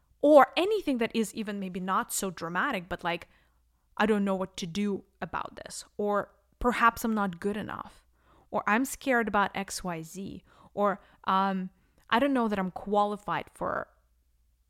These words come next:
something," right? Like, all of these statements are just examples of all of the ways that you're programming yourself,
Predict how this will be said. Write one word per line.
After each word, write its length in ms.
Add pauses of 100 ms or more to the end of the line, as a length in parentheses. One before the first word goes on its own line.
(360)
something," 560 (160)
right? 160
Like, 140 (100)
all 180
of 140
these 400 (560)
statements 920 (220)
are 60
just 260
examples 800 (240)
of 180
all 300
of 160
the 80
ways 400
that 120
you're 160
programming 720
yourself, 680